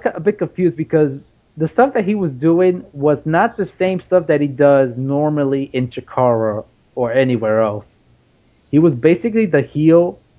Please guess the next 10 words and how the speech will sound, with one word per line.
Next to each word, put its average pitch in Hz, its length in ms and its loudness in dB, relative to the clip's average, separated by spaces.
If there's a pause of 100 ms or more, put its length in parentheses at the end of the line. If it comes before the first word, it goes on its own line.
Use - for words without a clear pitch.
(220)
but 131 180 0
not 147 320 0
the 151 80 -2
heel 165 240 -2
that 139 100 -2
you 123 160 -6 (100)
see 139 400 -4 (220)
with 131 160 -4
the 123 80 -4
Gekido. 104 500 -4